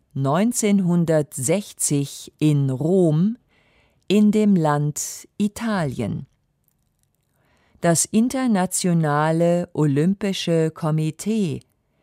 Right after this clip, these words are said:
wählte Ali neunzehnhundertneunundneunzig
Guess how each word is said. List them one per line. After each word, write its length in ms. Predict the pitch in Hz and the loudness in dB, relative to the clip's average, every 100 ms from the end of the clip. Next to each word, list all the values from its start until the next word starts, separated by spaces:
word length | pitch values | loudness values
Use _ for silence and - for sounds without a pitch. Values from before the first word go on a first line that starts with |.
| _ _ | _ _
wählte 800 | 139 143 139 139 147 143 135 - | -4 2 2 0 -2 -2 -2 -2
Ali 640 | 139 139 135 165 190 208 220 _ _ _ _ _ _ | -2 -2 -2 -2 -2 -4 -6 _ _ _ _ _ _
neunzehnhundertneunundneunzig 2500 | 139 143 185 226 240 220 180 170 151 139 - 147 175 220 - 147 - 131 127 170 175 - 170 - - | -2 0 0 0 0 0 2 2 2 0 -2 0 0 0 -2 -4 -4 -2 0 0 -2 -2 -4 -6 -16